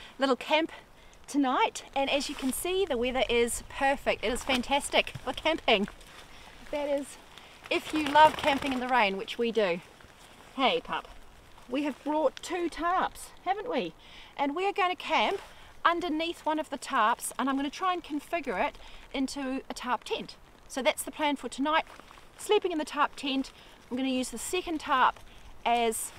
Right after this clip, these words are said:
a cover for us to sit under and eat under, and hopefully, if the w-, wood isn't too wet, we're gonna light a fire. I've brought some,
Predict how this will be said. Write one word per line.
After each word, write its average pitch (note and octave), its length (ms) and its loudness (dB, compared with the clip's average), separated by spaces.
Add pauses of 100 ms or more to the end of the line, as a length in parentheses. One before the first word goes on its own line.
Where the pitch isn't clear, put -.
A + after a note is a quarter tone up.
(140)
a C4+ 60 -4
cover E4 360 4
for - 160 -4
us A3+ 120 0
to B3+ 120 -4
sit C#4+ 240 -2
under C#4+ 240 2
and C4 280 2
eat B3+ 240 -4
under, B3 340 0 (420)
and C4 120 -2
hopefully, F4+ 840 0 (500)
if - 380 -6
the C4+ 380 -2
w-, A#3 260 -6
wood C4 260 2
isn't D4+ 220 -2
too D#4+ 180 -2
wet, D4 240 0
we're B3+ 60 -4
gonna C4+ 160 -2
light C4+ 160 4
a B3 60 -4
fire. G#3 340 6 (800)
I've - 160 0
brought A3 300 2
some, G3+ 560 2